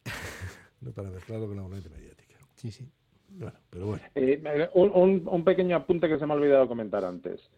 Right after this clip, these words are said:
Speaker 3: Eh, respecto al Consejo General del Poder Judicial, eh, ¿no os llama poderosamente la atención que, eh, aparte de que se pronuncie sobre un texto que todavía no conoce, lo haga en términos de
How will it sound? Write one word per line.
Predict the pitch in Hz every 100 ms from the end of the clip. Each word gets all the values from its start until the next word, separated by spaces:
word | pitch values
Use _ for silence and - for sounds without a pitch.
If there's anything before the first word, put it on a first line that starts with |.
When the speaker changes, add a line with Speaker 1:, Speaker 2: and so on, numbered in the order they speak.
| _ _ _
Speaker 3:
Eh, | 117 113 113
respecto | 120 - 127 - 131 127
al | 123 120 117 113 113
Consejo | 113 147 156
General | 156 143
del | 131 123
Poder | 113 113
Judicial, | - 104 90 - 80 _ _ _ _ _ _ _ -
eh, | 107 104 - - -
¿no | 127 127 156 175
os |
llama | 147 147 143 139 127
poderosamente | 120 113 117 127 117 113 107
la |
atención | 104 95 90 117 113 110 104 _
que, | 107 101 101 - 101
eh, | 98 104 101
aparte | - 123 - 123
de | 110 107
que | 104
se | -
pronuncie | - 101 120 127 110
sobre | - 98 104
un | 107
texto | 123 - 107
que | 98
todavía | 90 90 113
no | 110
conoce, | 98 98 - 104 - _ _ _ _ _
lo | 120 113 113
haga | 123 147 147 131 -
en | 107
términos | - 131 135 127 110
de | 107 107